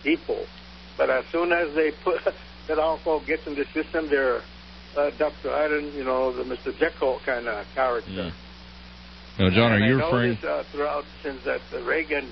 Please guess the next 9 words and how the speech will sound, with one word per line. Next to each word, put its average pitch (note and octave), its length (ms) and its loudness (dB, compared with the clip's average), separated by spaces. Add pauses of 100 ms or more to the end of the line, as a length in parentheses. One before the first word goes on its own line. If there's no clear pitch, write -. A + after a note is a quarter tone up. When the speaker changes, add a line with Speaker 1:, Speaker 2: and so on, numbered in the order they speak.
(100)
Speaker 1:
signed C#3 280 -2
that, C3+ 160 0
uh, C3 280 -2 (200)
<clears throat> F3 200 -2
the, B2+ 260 2
uh, A#2+ 180 2 (880)
compact, C3+ 520 -2 (200)
uh, A2 260 0 (100)
deal B2 400 4